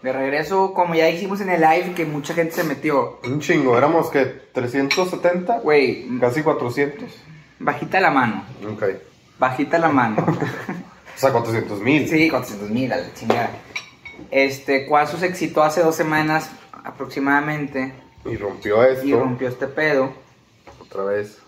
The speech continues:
Speaker 1: Y de ahí es donde sale toda la magia. O sea, toda la magia entra y de ahí sale y se esparce
Speaker 2: O sea, si
Speaker 1: la
Speaker 2: ahorita no les excita nuestra voz,
Speaker 1: No es nuestra culpa.
Speaker 2: es porque
Speaker 1: Ni
Speaker 2: es,
Speaker 1: la de ustedes.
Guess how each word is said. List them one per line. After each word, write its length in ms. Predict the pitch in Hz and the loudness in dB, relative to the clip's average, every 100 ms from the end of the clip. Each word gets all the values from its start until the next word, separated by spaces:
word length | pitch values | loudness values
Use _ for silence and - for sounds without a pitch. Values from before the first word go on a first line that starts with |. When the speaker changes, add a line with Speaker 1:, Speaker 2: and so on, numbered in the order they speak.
| _ _ _ _ | _ _ _ _
Speaker 1:
Y 100 | 139 | -2
de 80 | 139 | 2
ahí 120 | 135 | 2
es 40 | 135 | 0
donde 180 | 160 - | -2 -2
sale 220 | 143 151 | -2 -2
toda 160 | 160 | 0
la 120 | 160 123 | 0 0
magia. 420 | 131 - 123 - - | -2 -4 -8 -12 -12
O 20 | |
sea, 140 | 143 | -10
toda 140 | - 190 | -2 2
la 60 | |
magia 340 | 208 214 214 185 | 4 2 2 2
entra 460 | 196 214 247 285 - | 2 0 0 0 -2
y 80 | 151 | 0
de 100 | 139 | 2
ahí 140 | 139 | 0
sale 360 | - 151 160 185 | 0 0 2 0
y 80 | - | -4
se 60 | 151 | -6
esparce 300 | - 151 160 | -2 -2 2
Speaker 2:
O 40 | 160 | 2
sea, 20 | |
si 80 | 180 | 6
Speaker 1:
la 60 | 170 | 6
Speaker 2:
ahorita 320 | 170 175 208 | 4 2 2
no 100 | 214 | 2
les 160 | 220 208 | 0 -2
excita 420 | - - 165 196 | -6 -6 -2 0
nuestra 340 | 190 185 165 | 0 0 0
voz, 420 | 123 139 214 - - - - - - - - | 2 2 0 -4 -18 -20 -20 -20 -20 -20 -14
Speaker 1:
No 300 | 143 156 160 | -6 0 2
es 80 | 165 | 2
nuestra 340 | 185 170 143 | 0 0 -2
culpa. 480 | 147 143 - 101 - - | -4 -6 -6 -8 -10 -10
Speaker 2:
es 120 | 110 | -10
porque 360 | - 127 123 120 | -6 -8 -4 0
Speaker 1:
Ni 140 | 113 | 2
Speaker 2:
es, 60 | 196 | 4
Speaker 1:
la 80 | 180 | 4
de 60 | 143 | 2
ustedes. 640 | 123 151 160 117 - - | -2 0 0 0 -8 -18